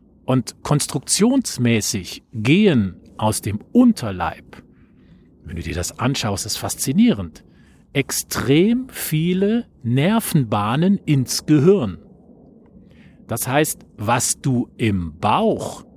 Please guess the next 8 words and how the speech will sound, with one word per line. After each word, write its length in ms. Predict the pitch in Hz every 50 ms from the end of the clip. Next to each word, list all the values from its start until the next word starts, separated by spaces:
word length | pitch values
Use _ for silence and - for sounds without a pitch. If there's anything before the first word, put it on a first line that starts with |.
| - _
hast 640 | - - 107 95 - - - - - - - - - _ _ _ _ _ _ _ _ _ - _ _ _ _ _ _
an 120 | 113 113
Informationen, 960 | 104 120 117 - - 113 101 101 92 - - - 202 233 220 165 107 87 - - - - - - - - - - - - - -
beeinflusst 500 | - 143 139 131 123 - - 117 - - 101
dein 180 | 95 98 90
Denken 540 | - 123 123 113 104 - - 113 123 185 226 - _ _ _ _ _ _ _ _ _ _ _ _ _ _ _ _ -
im 120 | 151 147
Gehirn. 400 | 135 156 156 190 190 127 85 76